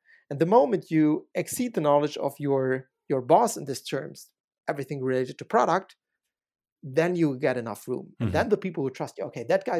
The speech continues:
Speaker 1: really knows what we're talking about."
Speaker 2: Mm-hmm. Yeah.
Speaker 1: Um, and, and, and to be honest, uh, like, like, my experience is in some cases gets really, um, infectious. So, um, we were working on a project where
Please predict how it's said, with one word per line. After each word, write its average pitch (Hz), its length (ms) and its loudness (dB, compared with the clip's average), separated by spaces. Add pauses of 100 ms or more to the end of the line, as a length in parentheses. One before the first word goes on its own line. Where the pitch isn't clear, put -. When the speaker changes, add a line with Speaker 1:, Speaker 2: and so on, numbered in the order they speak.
Speaker 1:
really 143 220 -2
knows 135 180 -4
what 131 140 -10
we're 131 60 -12
talking - 280 -12
about." - 280 -20
Speaker 2:
Mm-hmm. 92 280 -4 (800)
Yeah. 120 240 0
Speaker 1:
Um, 123 360 -8 (180)
and, 135 400 -4 (320)
and, 160 260 -6
and 151 180 -6
to - 80 -6
be 165 100 4
honest, 208 300 2
uh, 202 160 -4
like, - 280 -6
like, - 220 -4
my 170 140 -2
experience 175 540 -4
is - 180 -10
in 156 80 -12
some 160 180 -6
cases 156 560 -4
gets - 380 -4
really, 151 540 0 (800)
um, 131 280 -6
infectious. - 640 -6
So, 135 560 -2 (120)
um, 127 420 -8 (280)
we 147 180 -4
were 156 80 0
working 202 220 2
on 208 60 0
a - 40 0
project 139 440 -4
where 135 360 -4